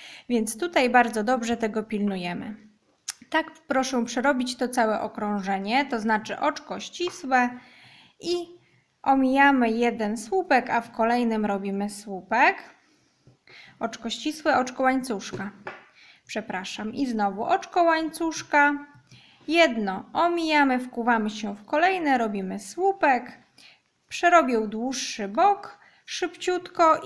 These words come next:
i zaraz wrócę do Was, pokażę, jak wykonać narożnik.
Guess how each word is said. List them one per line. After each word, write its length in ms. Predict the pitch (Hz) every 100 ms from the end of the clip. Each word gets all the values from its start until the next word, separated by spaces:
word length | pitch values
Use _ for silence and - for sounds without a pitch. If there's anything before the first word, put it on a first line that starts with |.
| 392
i 40 |
zaraz 360 | 339 302 277 240
wrócę 420 | 262 370 370 262
do 140 | 262 277
Was, 200 | 262 262
pokażę, 640 | 220 214 311 262 254 233
jak 320 | 285 330 262
wykonać 560 | 233 226 214 208 202 -
narożnik. 840 | 202 190 196 208 202 208 - -